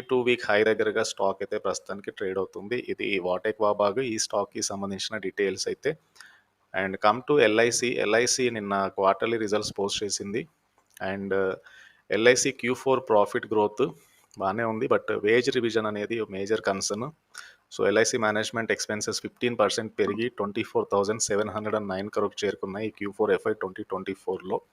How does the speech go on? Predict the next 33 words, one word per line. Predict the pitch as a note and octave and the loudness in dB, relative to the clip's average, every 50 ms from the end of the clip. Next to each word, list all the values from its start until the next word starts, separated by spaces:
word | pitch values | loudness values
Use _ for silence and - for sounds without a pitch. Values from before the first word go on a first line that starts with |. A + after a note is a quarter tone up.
| - - - - - - - - _ _ - _ _ _ _ _ _ _ _ _ - - - - - | -20 -20 -18 -18 -20 -20 -20 -20 _ _ -20 _ _ _ _ _ _ _ _ _ -16 -16 -16 -10 -2
దీని | G#2 A2+ A2+ A2+ A#2 | 2 4 4 6 4
యొక్క | A#2 A2+ - A2 | 2 2 4 2
ఇంపాక్ట్ | G#2+ A2+ A2+ A2 C3 B2+ C3 C3 - | 2 2 4 6 8 8 6 6 4
అనేది, | A#2+ A2 G#2+ G#2+ G#2 A2 A#2 A2+ G#2 - - - _ _ _ - - _ _ - | 2 2 4 2 4 4 4 4 2 0 -4 -10 _ _ _ -20 -20 _ _ -8
ఆహ్, | A2 G2+ F#2+ F#2 F2+ F2+ | -4 -2 0 2 2 2
లిమిటెడ్ | F#2+ G#2 G#2+ A2+ A#2 A2+ - C3 B2+ A#2+ | 0 0 0 0 0 2 2 2 2 2
గ్రోత్ | A#2 A2 G#2+ G#2+ G#2 - | 2 4 4 2 4 2
అయితే | G#2 G2 F#2+ - A#2 A2 | 0 0 0 -2 -2 0
కనబడుతుంది, | - G#2 G2 G2 G#2 G2+ G2+ - G2 F#2+ F#2+ G#2 A#2+ - - _ - - - _ _ _ - | 0 2 2 2 0 0 0 0 -2 -2 0 0 -2 -2 -4 _ -20 -20 -20 _ _ _ -4
ఆహ్, | F2+ F2+ F2+ | -2 -2 -2
ప్రాఫిటబిలిటీ | - - G2+ G2+ G2 - - - A2+ G#2 G#2 G2 F#2+ G#2 F#2+ | 0 4 4 4 4 4 2 -2 0 0 0 -2 0 -2 -2
మీద. | F#2 F#2 F2+ F#2 G2+ B2 D#3 - _ _ _ _ _ _ _ _ - | -2 -4 -2 0 0 0 0 -4 _ _ _ _ _ _ _ _ -12
So | - - | -6 -2
that | F#2+ G2+ G2+ | 0 0 0
is | A2+ A#2 | 2 2
the | A#2+ A#2 | 2 2
reason | A2 A2 G2+ A2 A2+ A2 | 2 2 -2 -4 -6 -6
స్టాక్ | - - - G#2 G2+ G2 - | -6 -2 0 0 0 0 -2
ప్రైస్ | - G#2+ G#2 G#2+ G#2 | -2 0 0 0 0
కూడా | A#2 A2+ A2+ | -2 -2 -2
పెద్దగా | - G2+ G2 - A2 A2 A#2 A2+ | -2 -2 -2 -2 -2 0 0 0
రియాక్ట్ | A2 G#2+ G2+ G2 G2 - - | 2 2 0 0 0 0 -2
అవ్వలేదు. | G2 F#2+ G2+ G2+ G#2 G2 G#2 B2+ - _ - - - - - _ _ - | -2 -2 -2 -2 -2 -2 -2 -4 -6 _ -16 -20 -20 -20 -20 _ _ -6
And | - F#2 G2+ | -6 -6 -4
come | - G#2+ G#2+ A2+ | -2 -2 -2 -2
to | A#2+ - C#3 | 0 0 4
the | B2+ B2+ | 6 6
asset | G#2+ F#2 - B2+ A#2+ - | 6 4 2 0 -4 -2
quality, | - B2 A#2 A2+ G#2+ G#2+ G#2 - A2 A#2 A#2 | 2 4 6 6 4 2 0 0 0 0 2
gross | G#2+ G#2+ A2+ A2+ A#2 A2+ | 4 6 6 6 6 4
non-performing | - A#2+ A2 G#2 G#2 - A2+ G#2+ - - A#2 A2 A2 A2+ A2 | 0 -2 -2 -2 0 0 0 0 0 -2 -4 -4 -4 -2 -2
assets | G#2 - - A#2+ A2 - A2+ | -2 0 0 -2 -2 -2 -2
ratio | G#2+ G2+ G2 - - B2+ | -2 -2 -2 0 -2 -2